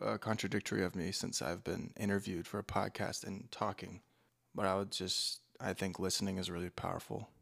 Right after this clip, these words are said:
and I think listening is very underrated, like, true, true listening,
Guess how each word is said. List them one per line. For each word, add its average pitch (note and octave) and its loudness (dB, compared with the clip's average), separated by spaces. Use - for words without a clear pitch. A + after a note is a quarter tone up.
and - -4
I F#2+ -2
think - -6
listening G2+ 2
is G2 2
very F#2 0
underrated, F2 -2
like, - -4
true, G2+ 4
true G2+ 8
listening, G2 0